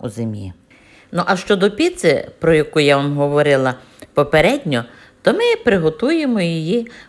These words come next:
у найближчих наступних відео. Друзі, готуйте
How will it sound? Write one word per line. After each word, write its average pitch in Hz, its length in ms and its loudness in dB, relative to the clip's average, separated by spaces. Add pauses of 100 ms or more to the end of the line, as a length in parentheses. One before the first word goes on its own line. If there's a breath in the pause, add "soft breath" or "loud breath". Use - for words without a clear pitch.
(180 loud breath)
у 151 320 2
найближчих 131 760 -4
наступних - 640 -10
відео. 87 380 -8 (600 loud breath)
Друзі, 160 520 -2
готуйте 220 800 -6